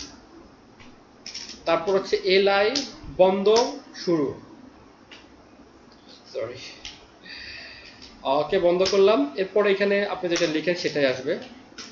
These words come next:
এখন যদি আপনি বলেন যে এখানে লিস্ট ওয়ান, লিস্ট আপ করে আপ-, আসবে, কন্ট্রোল, কন্ট্রোল ধরে ডি, কন্ট্রোল ধরে ডি, তাহলে সেমটা বেরিয়ে নিচে নিচে নামবে, ঠিক আছে?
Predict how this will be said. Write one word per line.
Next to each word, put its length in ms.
এখন 240
যদি 120
আপনি 200
বলেন 300
যে 60
এখানে 180
লিস্ট 320
ওয়ান, 360
লিস্ট 280
আপ 60
করে 220
আপ-, 260
আসবে, 300
কন্ট্রোল, 480
কন্ট্রোল 360
ধরে 280
ডি, 360
কন্ট্রোল 360
ধরে 160
ডি, 60
তাহলে 160
সেমটা 420
বেরিয়ে 300
নিচে 280
নিচে 120
নামবে, 280
ঠিক 840
আছে? 240